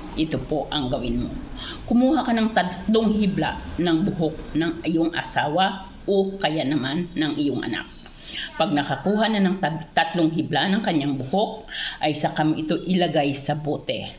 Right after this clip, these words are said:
Kailangan transparent po ang ating bote. So, pwedeng plastic bottle or pwedeng boteng babasagin. Ilagay mo sa loob ang buhok na tatlong hibla at saka mo ito lagyan ng purong suka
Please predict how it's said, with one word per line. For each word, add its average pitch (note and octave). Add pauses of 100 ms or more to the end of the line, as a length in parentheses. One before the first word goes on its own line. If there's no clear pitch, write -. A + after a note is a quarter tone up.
(180)
Kailangan E3
transparent E3
po E3+
ang D3+
ating E3+
bote. D#3
So, C3
pwedeng C#3+ (320)
plastic D#3
bottle G3+ (240)
or F#3
pwedeng D#3+
boteng D#3
babasagin. C3+ (560)
Ilagay B3
mo F#3
sa D#3
loob D#3 (800)
ang F#3 (160)
buhok G3+
na E3+
tatlong D3+
hibla D3 (320)
at F3
saka E3+
mo E3
ito D#3+
lagyan F3
ng D#3+
purong C4+
suka F#3